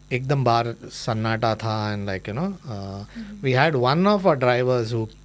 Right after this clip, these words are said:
Speaker 1: came just to tell us that everything has been cornered off। Uh, जो हमारा वहाँ का क्लोजेस्ट, uh, पेट्रोलियम प्लांट था, वहाँ पे बॉम्बार्डमेंट हुआ था।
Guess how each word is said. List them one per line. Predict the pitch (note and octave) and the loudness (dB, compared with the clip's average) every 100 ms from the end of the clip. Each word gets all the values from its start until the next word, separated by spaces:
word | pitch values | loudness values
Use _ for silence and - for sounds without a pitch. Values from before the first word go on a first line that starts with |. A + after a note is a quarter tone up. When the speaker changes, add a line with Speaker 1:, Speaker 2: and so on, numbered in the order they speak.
| - - - | -20 -20 -4
Speaker 1:
came | C3+ A#2+ A#2+ B2 A2 - - - - | 0 2 0 -2 -6 -18 -20 -18 -2
just | B2+ - | -2 -2
to | A2+ A2+ | -4 -2
tell | G#2+ | 0
us | A2 G#2 | -2 -2
that | G2 | -2
everything | G2+ G#2 A2+ A#2 G#2 | -2 -2 -2 -2 -4
has | G2 F#2 | -4 -4
been | G2 F#2+ F#2 | -6 -6 -8
cornered | - F#2 G2+ A2 | -8 -8 -6 -4
off। | C#3 G3 - - - - - - - | -4 -4 -10 -20 -20 -20 -20 -14 -6
Uh, | G#2 G#2 G#2 G#2 G#2+ G#2 - - - - - F#3+ | -4 -2 0 0 0 -4 -8 -20 -20 -20 -16 -12
जो | C3 A#2+ A#2 | -4 -2 -2
हमारा | G#2+ A2+ A2 A2+ A2+ G#2+ G#2 G#2 - - | -2 -2 -2 0 0 0 -2 -6 -16 -14
वहाँ | C3 A2 G#2 G#2+ | -10 -6 -4 -4
का | A2 | -6
क्लोजेस्ट, | A2 A2+ A#2 A#2 B2+ G#2+ - | -2 -2 0 0 -2 -2 -6
uh, | A#2+ G#2+ G2 G2+ F#2+ F#2+ - - - - | -4 -4 -4 -4 -6 -8 -14 -20 -12 -6
पेट्रोलियम | G#2+ A2+ G#2+ G#2+ G#2 | -2 -2 0 -2 -4
प्लांट | A#2 G2+ G#2+ G#2+ | -4 -2 -2 -2
था, | G#2+ | -4
वहाँ | G2+ G#2 | -2 -4
पे | G2 G#2+ | -4 -4
बॉम्बार्डमेंट | G2+ G#2 G#2 G#2 G2+ - - - G#2+ G2 - | -4 -4 -4 -4 -8 -16 -16 -8 -6 -8 -10
हुआ | G2 G2 | -10 -10
था। | G2+ C3+ | -8 -8